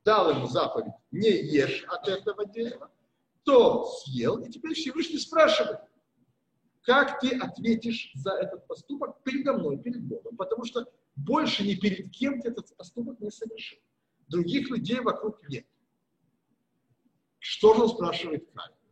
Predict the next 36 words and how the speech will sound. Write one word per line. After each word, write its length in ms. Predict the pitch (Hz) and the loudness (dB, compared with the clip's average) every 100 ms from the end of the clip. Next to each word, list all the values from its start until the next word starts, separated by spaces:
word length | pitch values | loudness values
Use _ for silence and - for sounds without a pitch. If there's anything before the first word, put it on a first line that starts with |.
| - - _ | -20 -20 _
Он 220 | 226 262 | 0 0
не 60 | 269 | -2
спрашивает 760 | - 320 285 - 165 143 - | -8 -10 -6 -6 -4 -4 -6
Каина, 500 | - 131 117 117 117 | -4 -2 0 0 -2
почему 380 | 113 117 139 139 | -6 -8 -10 -12
твой 280 | - 127 120 | -10 -4 -4
отец 380 | - 123 - - | -4 -8 -8 -14
съел 280 | - - - _ _ | -12 -12 -14 _ _
плод. 180 | _ - - _ _ | _ -20 -20 _ _
Нет. 240 | 349 - - _ _ _ _ _ - | -12 -12 -12 _ _ _ _ _ -2
Он 160 | 196 190 | -2 0
спрашивает, 640 | - 226 240 247 247 233 | 0 0 0 -2 -6 -8
где 320 | 127 139 233 | -8 2 4
брат 420 | - 151 135 - - | 4 0 -2 -4 -16
твой. 120 | _ | _
Сюда, 360 | - - 254 254 | -20 -4 -4 -4
сейчас 300 | - 262 262 | -4 -4 -4
мы 80 | 220 | -6
попадаем 480 | 196 180 - 220 | -6 -4 -2 -2
сразу 560 | - - 165 180 170 233 | -4 -8 -4 0 -2 -4
же 200 | - - _ _ _ - | -12 -20 _ _ _ -4
на 140 | 165 | -2
вторую 560 | - 185 165 214 233 233 | 0 2 4 4 4 2
категорию 720 | 220 - 180 147 175 165 165 | 0 -2 -4 2 4 4 2
заповедей. 460 | 160 139 - - | 0 -2 -6 -14
У 40 | 143 | -4
нас 200 | 233 - | -2 -2
есть 160 | 226 - _ | -8 -12 _
все 280 | - - 240 | -16 2 4
заповеди, 440 | - 208 214 233 214 | 6 6 8 6 4
которые 260 | - 208 | 2 2
делятся 360 | 180 214 208 196 | 6 8 8 4
на 120 | 196 | 2
две 180 | - 220 | 6 6
категории. 580 | 214 - 165 143 104 - _ _ _ _ _ _ _ _ - | 6 -2 0 0 0 -12 _ _ _ _ _ _ _ _ -20
Знаете, 640 | - 175 190 220 285 - | -6 2 4 4 0 -2